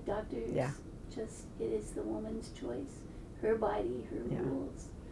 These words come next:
Speaker 2: And I
Speaker 1: And
Speaker 2: felt
Speaker 1: I
Speaker 2: very
Speaker 1: think
Speaker 2: supported w-, by that, and very, you know, and, you know, I was angry, but I wasn't,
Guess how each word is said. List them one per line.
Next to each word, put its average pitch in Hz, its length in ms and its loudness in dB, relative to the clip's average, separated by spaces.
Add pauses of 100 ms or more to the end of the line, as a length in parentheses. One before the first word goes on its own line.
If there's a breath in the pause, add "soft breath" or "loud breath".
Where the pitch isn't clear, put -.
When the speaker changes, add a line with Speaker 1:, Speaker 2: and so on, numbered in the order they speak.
(160 loud breath)
Speaker 2:
And 175 80 8
I 180 60 12
Speaker 1:
And 220 80 8
Speaker 2:
felt 180 140 12
Speaker 1:
I 156 40 8
Speaker 2:
very 185 240 12
Speaker 1:
think 208 60 8
Speaker 2:
supported 147 640 8 (400)
w-, - 140 -2
by 147 140 10
that, 95 280 6 (400)
and 143 160 2
very, 131 380 8
you 156 80 4
know, 120 180 4 (400 loud breath)
and, 147 340 8 (120)
you 170 80 8
know, 135 60 10
I 139 80 10
was 156 160 10
angry, 196 440 12
but 127 160 6
I 120 80 10
wasn't, 139 480 8